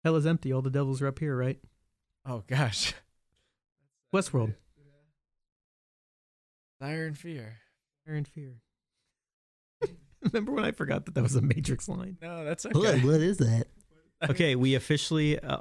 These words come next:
Speaker 1: all three movies are finished.
Speaker 2: Yeah, we're at the
Speaker 1: Obviously,
Speaker 2: <laughs> the Catrix
Speaker 1: wait, there's a deleted
Speaker 2: post-credit.
Speaker 1: scene?
Speaker 2: Oh, did you not watch this? It's crin-,
Speaker 1: Fuck.
Speaker 2: it's so cringy. It's, uh,
Speaker 1: Oh,
Speaker 2: literally they
Speaker 1: I'll
Speaker 2: just
Speaker 1: watch it
Speaker 2: say, they just say, like, "What do we need?" And he goes, "How about this?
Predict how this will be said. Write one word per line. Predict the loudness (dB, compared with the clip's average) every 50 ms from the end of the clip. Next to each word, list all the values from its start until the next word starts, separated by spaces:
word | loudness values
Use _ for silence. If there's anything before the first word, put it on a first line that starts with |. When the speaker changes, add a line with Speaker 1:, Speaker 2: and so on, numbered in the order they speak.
| 0
Speaker 1:
all | 0 0
three | 2 2 2 2
movies | 2 4 2 2 2 2
are | 0
finished. | 2 2 2 4 4 4 4
Speaker 2:
Yeah, | 4 4
we're | 6 6
at | 4 4
the | 6 6 4
Speaker 1:
Obviously, | 6 6 8 10 10 8 8 6 4
Speaker 2:
<laughs> |
the | 2 0 -2
Catrix | -2 0 -2 0 2 2
Speaker 1:
wait, | 0 2 4
there's | 2 2 2
a | 2
deleted | 2 2 4 4 4 4 2 2
Speaker 2:
post-credit. | 0 2
Speaker 1:
scene? | 2 2 2 2 0 0
Speaker 2:
Oh, | 0
did | 0 0
you | 0
not | 0 0 2
watch | 2 0 0 0
this? | -2 -4 -2 -2
It's | -4 -8 -6 -2
crin-, | 0 2 2 2
Speaker 1:
Fuck. | 0 -2
Speaker 2:
it's | -4 -4 -2
so | 0 0 0 0
cringy. | 0 -2 -4 -2 -2 -4 -6 -6 -6 -10 -20 _ _ _ _ _ _ _ _ _ _ _ _ _ _ _ _ _ _ _ _ _ _ _ _ -2
It's, | -2 -2 -2 -2 -2
uh, | 0 2 2 2 0 2 2
Speaker 1:
Oh, | 2
Speaker 2:
literally | 2 4 4 2 2 2
they | 2 2
Speaker 1:
I'll | 2 4
Speaker 2:
just | 4 2 2 2 2
Speaker 1:
watch | 2
it | 2 0 0
Speaker 2:
say, | -4 -6 _ _ _ _ _ _ _ -10
they | -8 -6
just | -4 -4 -4 -2
say, | 0 0 2 2 2
like, | 2 2 0 0 -2
"What | -2 -2 0
do | 0
we | 0
need?" | 0 2 0 0 0
And | 0 0
he | 0 0 0
goes, | 0 0 0 0 0
"How | 0 -2
about | 0 0 0 0 0
this? | 0 0 0 -2 -4